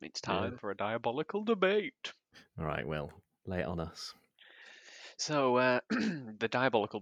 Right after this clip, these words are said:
Speaker 1: debate, just for, for regular listeners may know, but for, for new listeners, I'll, I'll explain the premise of the diabolical debate. So, uh, basically,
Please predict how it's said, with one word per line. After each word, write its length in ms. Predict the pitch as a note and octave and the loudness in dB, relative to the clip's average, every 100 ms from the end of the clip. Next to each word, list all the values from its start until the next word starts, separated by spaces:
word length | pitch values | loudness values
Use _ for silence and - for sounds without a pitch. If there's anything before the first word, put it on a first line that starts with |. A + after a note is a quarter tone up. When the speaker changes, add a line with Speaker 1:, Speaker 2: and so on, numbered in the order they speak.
| F2 | -10
Speaker 1:
debate, 480 | G#2 F2+ F#2+ - - | -6 -4 -4 -6 -10
just 260 | - - - | -8 -10 -6
for, 180 | G#2 F#2+ - | -4 -4 -4
for 160 | A2 | -6
regular 360 | G#2 C3+ A2 F2+ | -2 -2 0 -2
listeners 300 | F2+ - G2 | -2 -4 -4
may 160 | F#2+ F#2 | -8 -4
know, 200 | F#2+ C#3+ | -4 -2
but 180 | C3 | -4
for, 140 | - - | -4 -6
for 120 | - | -6
new 240 | C#4+ D4+ G#3 | -8 -6 -4
listeners, 420 | G2+ - B2+ G3 | -6 -6 -6 -2
I'll, 180 | D#3+ G2+ - | -2 -2 -2
I'll 180 | C3+ | -4
explain 500 | G#2 - - G2 F2 | -4 -6 -6 -6 -6
the 60 | E2+ | -10
premise 340 | - F2+ F2+ | -12 -12 -12
of 60 | F#2 | -8
the 80 | F#2+ | -4
diabolical 520 | F2 E2+ F2 F#2 E2+ | -2 -2 -4 -4 -6
debate. 420 | F#2 F2+ G2+ - - - - - | -6 -4 -4 -8 -18 -18 -18 -6
So, 340 | - C3 C3 | 4 4 4
uh, 220 | B2+ B2+ - _ - | 0 0 -4 _ -6
basically, 680 | D#3+ - - F2 F2+ G#2+ | -6 -6 -10 -10 -8 -10